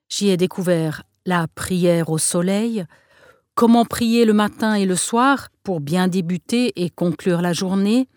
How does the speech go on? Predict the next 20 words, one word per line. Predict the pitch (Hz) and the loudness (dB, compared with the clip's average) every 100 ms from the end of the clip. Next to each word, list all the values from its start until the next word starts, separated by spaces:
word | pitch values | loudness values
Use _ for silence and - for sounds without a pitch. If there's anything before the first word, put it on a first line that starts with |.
| _ _ _ - - - - _ | _ _ _ -20 -20 -20 -20 _
et | 220 214 202 | 2 2 2
je | 208 | 0
comprends | - 196 170 - 175 | 0 -2 -2 -2 0
mieux | 170 170 190 | 2 2 2
maintenant | 247 208 190 - 185 180 190 - - | 2 0 -4 -4 -2 -2 -4 -10 -6
la | 180 | -6
profondeur | 160 - 202 - 233 208 202 202 - - | -6 -6 -8 -2 0 2 0 -2 -6 -8
de | 196 | -2
la | 196 190 | 2 2
prière | - - 208 202 180 | -2 -6 -2 -2 0
de | 170 | 0
l'âme. | 165 156 151 151 156 - _ _ _ _ _ _ _ _ _ _ - | 0 -2 -2 -4 -6 -14 _ _ _ _ _ _ _ _ _ _ -6
Parfois, | 208 165 - 202 240 - - - - - | -6 -6 -4 -2 -2 -6 -18 -20 -20 -8
je | 165 190 | -2 -2
prie | - 240 | 0 0
dans | 214 196 | 4 4
mon | 185 | 2
patois, | 165 - 170 - 170 165 196 214 _ _ _ - | 0 -2 -4 -4 -4 -2 -4 -8 _ _ _ -4
car | 180 | 0
alors | 180 180 196 180 | 2 2 2 0